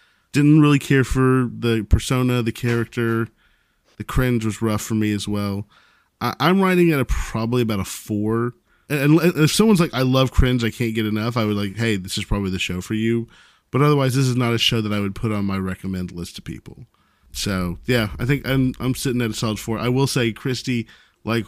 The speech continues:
rode, like, a one through most of it. At one point, there was, like, a moment where Amy, like, had, like, a good moment, and she was like, "Uh, I,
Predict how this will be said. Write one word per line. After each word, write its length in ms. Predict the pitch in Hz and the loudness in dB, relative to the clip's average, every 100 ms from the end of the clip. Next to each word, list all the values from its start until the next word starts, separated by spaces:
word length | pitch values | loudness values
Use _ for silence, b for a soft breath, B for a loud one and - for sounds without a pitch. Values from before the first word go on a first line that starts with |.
| _ - | _ -6
rode, 360 | 117 127 123 | -2 0 2
like, 200 | 117 110 | 0 -2
a 80 | 110 | -4
one 720 | 107 107 107 120 131 139 139 - - - | -2 0 0 2 2 0 -2 -8 -18 -12
through 140 | - | -2
most 400 | 123 117 127 - | 0 2 0 0
of 120 | 151 143 | 0 2
it. 220 | 151 113 | 0 -2
At 120 | 117 | -6
one 280 | 117 123 131 | -2 0 0
point, 400 | - 143 143 131 | 0 2 2 2
there 80 | 127 | 0
was, 160 | 120 | 0
like, 160 | 120 110 | -4 -4
a 80 | 117 | -2
moment 380 | 120 120 127 | 0 0 -2
where 240 | 110 110 110 | -2 -4 -6
Amy, 420 | 104 117 117 113 | -4 -2 0 0
like, 200 | 107 104 | -2 -6
had, 180 | 107 107 | -6 -6
like, 160 | 104 104 | -6 -6
a 80 | |
good 180 | 107 107 | -6 -4
moment, 480 | 104 101 110 123 120 | -4 -4 -2 -2 -4
and 140 | 117 | -8
she 80 | - | -8
was 80 | 117 | -6
like, 120 | 117 | -4
"Uh, 180 | 127 123 B B B | -2 -2 B B B
I, 80 | B | B